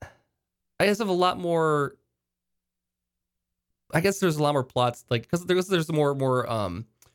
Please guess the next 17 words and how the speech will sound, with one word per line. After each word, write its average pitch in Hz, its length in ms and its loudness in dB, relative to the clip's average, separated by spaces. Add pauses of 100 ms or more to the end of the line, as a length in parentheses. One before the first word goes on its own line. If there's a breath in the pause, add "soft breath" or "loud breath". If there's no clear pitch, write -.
(160 soft breath)
overall 139 300 2
arc, 120 280 -2 (200)
I 170 60 -4
guess, 170 160 -2
in 175 60 -2
this 170 200 -2
one, 170 220 0 (840)
in 151 220 0
the, 156 140 2
compared 143 560 2
to, 131 60 0
like, 117 260 0
T 139 140 -2
N 117 80 2
G's 123 340 0
first - 220 -2
season. 120 340 2